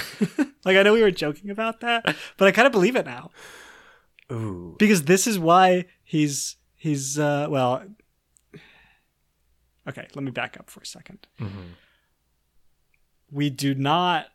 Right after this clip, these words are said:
Speaker 1: at all have evidence. <laughs>
Speaker 2: No, because there's so little evidence. This is our point, is, like, there's so little evidence of what happened. There, it's all hearsay,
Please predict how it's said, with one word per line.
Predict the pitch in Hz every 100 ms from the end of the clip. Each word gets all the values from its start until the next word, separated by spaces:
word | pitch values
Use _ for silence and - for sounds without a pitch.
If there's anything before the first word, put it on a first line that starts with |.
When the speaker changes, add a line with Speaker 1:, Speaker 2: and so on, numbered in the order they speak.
| _ _
Speaker 1:
at | 147 139 -
all | 139 147 139 123 113 -
have | - 135
evidence. | 123 107 143 131 208 - - -
<laughs> | 196 - 269 - _ _ _ -
Speaker 2:
No, | 202 156
because | 151 202
there's | 202 180
so | - 208 196
little | 147 143
evidence. | 135 110 82 -
This | 160 147
is | 139
our | 131
point, | 127 143 104 -
is, | - 139
like, | 139 139 - -
there's | 165
so | - 202 220
little | 180
evidence | 156 143 139 123
of | 113
what | 113
happened. | 104 107 - - - _ _ _
There, | 135
it's | 135 131 147
all | 156 196
hearsay, | - 151 147 - 120 113